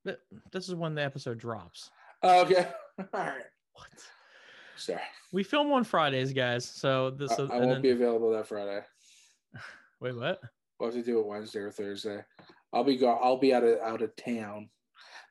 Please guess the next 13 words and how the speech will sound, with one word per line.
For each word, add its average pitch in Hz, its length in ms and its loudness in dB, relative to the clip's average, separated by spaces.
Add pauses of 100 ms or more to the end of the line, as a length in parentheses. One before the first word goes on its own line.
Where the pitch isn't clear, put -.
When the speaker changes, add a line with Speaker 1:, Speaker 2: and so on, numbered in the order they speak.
Speaker 2:
the 120 100 2
fifteenth 107 480 -2
through 101 100 -2
the 98 60 0
Speaker 1:
We'll 95 60 -6
Speaker 2:
seventeenth. 240 220 4
Speaker 1:
discuss 160 300 0
it 147 40 4
after 131 180 0
recording. 123 340 -6 (400)
But 254 120 4
anyways, 214 480 6
Speaker 2:
Okay. - 80 -18